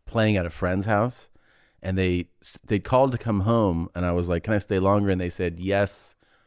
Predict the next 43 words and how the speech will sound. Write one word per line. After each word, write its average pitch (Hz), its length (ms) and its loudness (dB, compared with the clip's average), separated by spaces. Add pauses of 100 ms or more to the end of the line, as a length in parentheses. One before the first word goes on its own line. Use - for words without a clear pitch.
(420)
one, 107 400 0
like, 95 260 0 (680)
a 107 80 -2
couple 123 220 2
more 104 180 4
hours." 92 280 2
And 95 80 -2
I 98 40 2
was 98 100 0
like, 101 260 0 (140)
"Can 113 100 -2
I 110 60 4
stay 101 220 2
longer 101 360 4
now?" 101 380 2 (400)
And 90 120 -2
they're 95 100 4
like, 92 140 2
"No, 101 80 2
you 98 100 4
need 104 160 4
to 95 80 0
come 87 180 -2
home." 87 220 2
And 80 80 -2
I 82 60 -2
was 82 100 -4
like, 85 100 -4
"All 98 80 2
right." 98 240 2 (300)
And 92 100 -4
I 95 60 -2
came 104 240 0
home, 95 480 0 (400)
and 87 80 -4
his 95 140 -2
dad 85 260 2
had 78 140 -6
died, 69 340 -6 (560)
and 80 400 -4 (480)
he 147 240 2
was 151 180 4
crying. 107 640 4